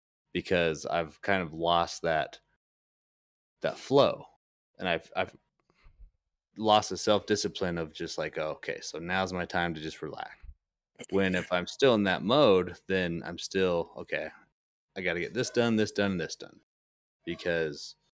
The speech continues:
it needs to be done. And if I were, if it was a job site or something, and I needed this task done, and I had to get this task done by this time, I would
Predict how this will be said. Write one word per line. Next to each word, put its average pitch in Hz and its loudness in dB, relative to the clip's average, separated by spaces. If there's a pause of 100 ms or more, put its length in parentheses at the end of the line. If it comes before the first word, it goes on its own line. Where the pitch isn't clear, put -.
(560)
it 90 -6
needs 107 0
to - -8
be 92 -4
done. 123 -2 (400)
And 95 -2
if - -6
I 92 2
were, 90 -4 (100)
if 104 -2
it 98 0 (220)
was 139 -6
a 175 -10
job 208 2
site 80 -6
or 78 -12
something, - -14 (320)
and 90 -6
I 87 -2
needed 98 -2
this 92 -4
task 95 0
done, 104 2
and 85 -6
I 85 -6
had 87 -2
to 85 -8
get 87 -6
this 92 -10
task - -4
done 104 0 (520)
by 82 -6 (240)
this 101 2
time, 101 0 (640)
I 95 -2
would 90 -6